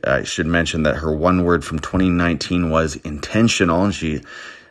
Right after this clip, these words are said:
looks back on the year with kind of a thoughtful reflection, as is the title.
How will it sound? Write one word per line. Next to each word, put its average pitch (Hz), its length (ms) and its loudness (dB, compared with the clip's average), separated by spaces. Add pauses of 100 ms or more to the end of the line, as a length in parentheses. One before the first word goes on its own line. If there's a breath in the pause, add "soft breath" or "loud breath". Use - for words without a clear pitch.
(120)
looks 113 340 2
back 135 340 4
on 117 200 6
the 98 80 2
year 95 240 4
with 95 280 0
kind 98 140 -2
of 87 80 -2
a 76 80 2
thoughtful 87 560 0
reflection, 82 720 -2
as 80 340 -2
is 80 400 -4
the 73 140 -10
title. 104 580 2